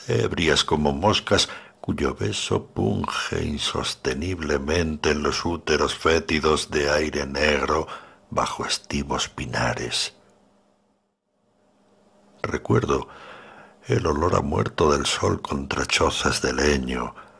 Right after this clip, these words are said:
la rigidez de velas, las largas sábanas curvas salinas. Una vez visto Dios, ¿cuál es el remedio? Ya aquilatado uno de pies a cabeza,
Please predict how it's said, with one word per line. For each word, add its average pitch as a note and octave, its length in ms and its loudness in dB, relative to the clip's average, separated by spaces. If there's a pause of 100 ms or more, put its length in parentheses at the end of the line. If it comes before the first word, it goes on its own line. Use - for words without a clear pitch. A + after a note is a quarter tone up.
(380)
la D2+ 100 -2
rigidez - 600 -4
de - 140 0
velas, D2 560 0 (680)
las - 180 -4
largas D2+ 360 2
sábanas D2 640 2
curvas F#2 540 0
salinas. - 1000 -4 (1700)
Una A2 300 0
vez D#2+ 320 0
visto E2+ 500 2
Dios, B2 420 2 (680)
¿cuál - 340 2
es - 220 0
el - 100 -4
remedio? - 720 0 (1300)
Ya F2+ 420 -4
aquilatado D2 1160 0
uno D2+ 340 4
de C2+ 140 2
pies - 320 2
a - 80 2
cabeza, - 520 2